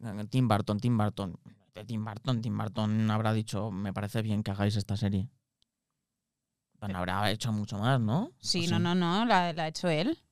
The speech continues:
Speaker 1: Ah, yo, yo, me suena que ha dirigido a lo mejor un capítulo, pero él, en general él no ha hecho mucho.
Speaker 2: Mm, me tendré que informar más porque acabo de terminarla.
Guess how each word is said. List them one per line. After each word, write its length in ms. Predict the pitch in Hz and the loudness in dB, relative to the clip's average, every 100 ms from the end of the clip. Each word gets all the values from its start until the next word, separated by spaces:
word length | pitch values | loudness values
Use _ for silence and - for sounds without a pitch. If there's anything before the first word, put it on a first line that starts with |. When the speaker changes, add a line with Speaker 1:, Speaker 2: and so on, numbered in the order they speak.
| _ _ _ _ | _ _ _ _
Speaker 1:
Ah, 160 | 98 - - | -6 -4 -6
yo, 160 | 147 139 | -6 -6
yo, 140 | 123 | -2
me 120 | 151 135 | 0 2
suena 200 | 175 190 | 4 6
que 60 | |
ha 40 | 190 | 8
dirigido 300 | 185 175 180 | 8 10 8
a 40 | |
lo 40 | |
mejor 200 | 160 156 | 8 8
un 80 | 175 | 6
capítulo, 460 | 156 120 117 123 101 | 6 4 4 4 4
pero 240 | 110 107 | 2 0
él, 140 | 98 101 | 0 -2
en 340 | 101 - 104 | -2 -6 -10
general 460 | - 98 98 101 104 | -8 -6 -4 0 4
él 140 | 104 | 6
no 60 | 123 | 6
ha 20 | |
hecho 180 | 135 104 | 4 4
mucho. 400 | 110 135 107 120 - _ - | 4 2 0 -2 -10 _ -4
Speaker 2:
Mm, 520 | 190 180 180 180 180 | 2 4 4 4 4
me 100 | 180 | 2
tendré 200 | 190 180 | 0 -2
que 40 | 254 | -2
informar 360 | 269 220 196 175 | -2 -2 0 2
más 160 | 180 | 2
porque 200 | - 151 | 0 -4
acabo 180 | 151 175 | 0 2
de 60 | 190 | 4
terminarla. 480 | 175 165 165 156 | 4 6 6 4